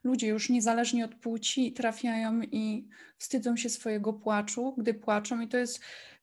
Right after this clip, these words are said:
płacz regener-, może nie regeneruje, ale pozwala zdrowieć i po-, m, to jest tak, wyobraźcie sobie, jakbyśmy mieli napompowany materac, y, maksymalnie,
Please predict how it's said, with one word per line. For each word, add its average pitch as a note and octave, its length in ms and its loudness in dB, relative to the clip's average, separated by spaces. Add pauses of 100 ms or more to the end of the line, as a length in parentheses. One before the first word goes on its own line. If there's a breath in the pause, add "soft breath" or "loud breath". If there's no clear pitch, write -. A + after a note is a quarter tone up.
(100)
płacz B3+ 500 0
regener-, A#3+ 640 4 (180)
może A#3+ 180 0
nie B3+ 120 6
regeneruje, A#3+ 600 4
ale A3 240 2
pozwala A#3 640 4
zdrowieć G#3 760 0
i G#3 400 0
po-, G#3 80 4
m, - 300 -2 (280 loud breath)
to C4+ 80 2
jest C4 120 2
tak, C4+ 180 2
wyobraźcie C4 640 4
sobie, B3+ 640 4
jakbyśmy A#3+ 400 2
mieli C4 260 10
napompowany A#3+ 1200 6 (380 loud breath)
materac, A#3+ 880 6 (720)
y, G#3 40 6
maksymalnie, A#3+ 1000 6